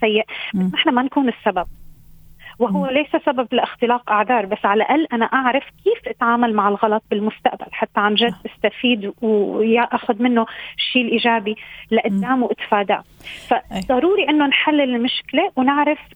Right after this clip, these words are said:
Speaker 1: آه، وين صار الغلط وكيف فيني أنا أتفاداه بالمستقبل.
Speaker 2: لا، أنا بالعادة لما شخص يخطئ، آه،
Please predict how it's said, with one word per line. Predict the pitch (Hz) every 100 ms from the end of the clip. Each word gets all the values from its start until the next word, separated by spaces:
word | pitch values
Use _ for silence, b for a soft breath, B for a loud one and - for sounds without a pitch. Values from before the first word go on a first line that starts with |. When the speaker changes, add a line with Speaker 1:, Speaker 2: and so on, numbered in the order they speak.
| - 254
Speaker 1:
آه، | 233 226
وين | 226 277 302 - 269
صار | 254 254 -
الغلط | 226 208 220 254 320 -
وكيف | - 285 269 -
فيني | 269 254 247
أنا | 240
أتفاداه | 226 - 220 220
بالمستقبل. | 202 202 202 - - 202 185 -
Speaker 2:
لا، | 220 294
أنا | 370 320 175
بالعادة | 190 185 214 254 294
لما | 254 233
شخص | 202 254 - 214
يخطئ، | 196 - 196 - B B B B - -
آه، | 202 202